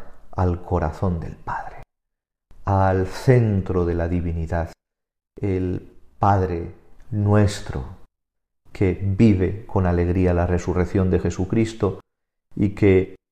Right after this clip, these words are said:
puede contemplar cómo su plan sobre el hombre se está realizando,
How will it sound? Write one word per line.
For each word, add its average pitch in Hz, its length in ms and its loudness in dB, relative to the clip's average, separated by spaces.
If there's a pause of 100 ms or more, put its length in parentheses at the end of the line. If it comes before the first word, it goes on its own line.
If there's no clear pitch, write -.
(160)
puede 101 420 4
contemplar 95 1120 2
cómo 95 300 0
su - 260 -4
plan 82 500 2
sobre 87 360 -2
el 87 80 2
hombre 92 520 0 (880)
se - 200 -4
está 85 560 -2
realizando, 80 960 -2